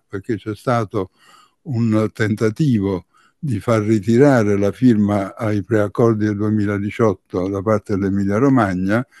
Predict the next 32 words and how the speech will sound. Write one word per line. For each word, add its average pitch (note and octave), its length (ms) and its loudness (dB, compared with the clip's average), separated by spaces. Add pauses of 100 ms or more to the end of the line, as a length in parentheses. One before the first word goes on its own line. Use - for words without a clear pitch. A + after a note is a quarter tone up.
(240)
È - 120 -8
arrivato G#2+ 560 0
in G2 80 0
Consiglio G#2 520 -2
regionale F#2+ 640 -2
dell'Emilia F#2 500 -4
Romagna F#2+ 440 -2
un F2+ 80 -6
disegno G2 400 -2
di F#2+ 60 -2
legge F#2+ 320 -4
di F2+ 60 -4
iniziativa F#2+ 500 -4
popolare G2 720 -2 (420)
sostenuto G2+ 760 0
da F#2 160 0
seimila G2+ 480 2
firme, F#2 560 -6 (380)
ma A#2+ 280 -4
per A2 140 -2
il G#2+ 80 0
momento, A2+ 520 0
per G2+ 140 -2
quello A#2+ 300 0
che D3 100 2
so, - 360 -6 (460)
è G#2+ 220 -2
messo A2 420 2
a G2 60 0
dormire. G2 600 2
D'altra G#2+ 320 -4
parte G2+ 480 -2